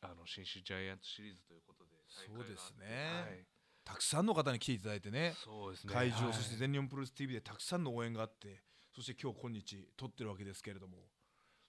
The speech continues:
Speaker 2: ねえ、どうですか、このポッドキャスト。マッツン、ポッドキャストって何なんですか、一体？
Speaker 1: そうですね。
Speaker 2: うん。
Speaker 1: ポッ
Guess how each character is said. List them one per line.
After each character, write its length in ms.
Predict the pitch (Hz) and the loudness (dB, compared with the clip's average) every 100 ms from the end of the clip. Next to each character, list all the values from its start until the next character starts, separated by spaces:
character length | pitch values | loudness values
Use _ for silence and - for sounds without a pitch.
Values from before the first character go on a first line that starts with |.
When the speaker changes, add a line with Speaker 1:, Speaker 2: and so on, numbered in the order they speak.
| - | -8
Speaker 2:
ね 360 | 123 147 160 | -6 -2 -2
え、 20 | |
ど 200 | 139 147 | -2 0
う 40 | 285 | 4
で 80 | 196 | 4
す 80 | |
か、 80 | - | 2
こ 100 | 131 | 2
の 60 | 127 | 2
ポ 140 | - | 2
ッ 60 | 147 | -2
ド 100 | 151 | 2
キ 60 | 143 | 2
ャ 40 | |
ス 60 | - | 2
ト。 80 | |
マ 120 | 110 185 | 0 0
ッ 20 | |
ツ 100 | 269 | 0
ン、 40 | |
ポ 120 | - | -2
ッ 40 | 214 | -2
ド 80 | 403 | 0
キ 60 | 415 | 0
ャ 40 | |
ス 40 | |
ト 60 | 311 | -2
っ 20 | |
て 60 | 104 | -4
何 160 | 101 247 | -2 -2
な 80 | 170 | -2
ん 40 | |
で 20 | |
す 80 | - | -4
か、 40 | |
一 60 | 101 | -6
体？ 240 | - 95 | -6 -6
Speaker 1:
そ 320 | 85 - 147 139 | -6 -6 0 0
う 60 | |
で 60 | 110 | 0
す 20 | |
ね。 60 | - - | -4 -2
Speaker 2:
う 20 | |
ん。 40 | |
Speaker 1:
ポ 40 | |
ッ 60 | 90 | -2